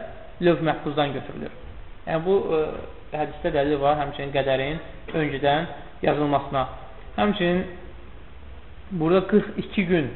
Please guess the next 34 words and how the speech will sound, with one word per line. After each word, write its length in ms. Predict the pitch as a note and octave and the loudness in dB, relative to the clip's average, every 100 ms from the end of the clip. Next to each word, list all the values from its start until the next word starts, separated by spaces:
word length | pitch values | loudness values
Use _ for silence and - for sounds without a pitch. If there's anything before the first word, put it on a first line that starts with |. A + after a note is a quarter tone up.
| - | -4
sözü 160 | D3+ C#3 | -2 0
gəlir, 260 | C#3+ C3+ C3 | 2 2 2
qırx 160 | D3+ - | -2 -2
iki 100 | F#3 | -6
gün 100 | D#3 | -4
keçdikdən 500 | D#3 D3+ D3 D#3+ C#3 | -4 -4 -6 -6 -6
sonra. 240 | C3+ C3+ - - - - | -6 -8 -8 -12 -14 2
Bəzi 260 | A3 A3+ A3 | 8 10 10
rivayətlərdə 600 | G#3 G3+ F#3+ G#3 G3 G#3 | 8 6 8 8 10 8
isə 200 | G#3 A3 A#3 A3+ - - - - - - - | 8 10 10 8 -2 -10 -12 -14 -14 -12 2
üç 220 | B3+ - | 4 4
qırx 260 | - A3+ - | 4 4 6
günlük 340 | G#3 G#3 A3 G#3 | 6 8 8 6
keçdikdən 500 | F#3+ - - G3 - | 4 2 6 6 8
sonra 160 | C#3 | 4
gəlir. 300 | C3 B2+ C3 - - - - - - - | 4 2 0 -8 -12 -14 -14 -16 -16 -6
Məşhur 400 | D#3 D3 - G3+ F3 | 0 0 4 2 4
hədisdə 360 | D#3+ - F#3+ | -2 2 4
yəqin 340 | E3+ D#3 D#3 D#3+ | 6 6 2 0
ki, 100 | D3+ | 2
biraz 200 | C#3+ D3 | 2 2
sonra 180 | D3 | 0
gələcək, 460 | C#3+ C#3 C#3+ F3+ F#3 - - - | 2 2 2 0 -2 -8 -12 -6
e, 160 | E3+ D#3 D3+ - | 2 4 6 8
Ərbəin 320 | D3 D3 D#3+ D#3+ | 8 8 6 6
Nəvavidə, 440 | D3 C#3+ D3 D#3 A#2+ - - - - - - - | 4 4 6 4 4 -4 -12 -14 -14 -16 -16 -4
İmam 240 | D#3+ D#3+ | 2 4
Nəvavinin 420 | D#3+ D#3+ D#3 F3 E3 | 6 6 6 4 6
qırx 160 | F#3 | 4
hədis 240 | F3 E3 E3+ | 6 4 2
kitabında 440 | - D3+ D#3 E3 D#3 | 4 6 8 6 6
zikr 240 | F3 D#3+ | 2 2
olunan 240 | D#3+ E3 | 4 4
hədisdə 320 | D#3+ C3 F#3 | 2 4 10